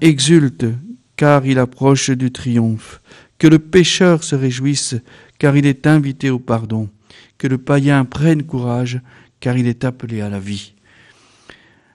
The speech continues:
Euh, quelle beauté dans ces mots. Et on voit que le salut alors est donné comme quelque chose d'universel, qui rejoint à la fois les saints, les pécheurs, les païens.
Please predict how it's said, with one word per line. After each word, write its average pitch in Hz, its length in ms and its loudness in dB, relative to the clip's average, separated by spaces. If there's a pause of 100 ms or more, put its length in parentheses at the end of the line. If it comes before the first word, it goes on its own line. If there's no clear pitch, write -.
(100)
Euh, 104 80 -12 (280)
quelle 120 160 -4
beauté 135 500 -2 (200)
dans 120 140 -4
ces 127 160 -4
mots. 139 300 2 (500)
Et 120 200 0
on 120 180 0
voit 143 300 0
que 139 120 -6
le 117 320 -2
salut 143 440 0
alors 123 320 -4
est 113 100 -4
donné 120 300 -4
comme 123 240 -4
quelque 127 300 -8
chose 135 240 -6
d'universel, 127 840 -2 (680)
qui 131 100 -2
rejoint 131 560 2
à 120 160 -4
la 123 120 0
fois 123 420 -2
les 123 160 0
saints, 139 300 -2
les 123 100 0
pécheurs, 131 520 -2
les 127 100 -2
païens. 131 420 -2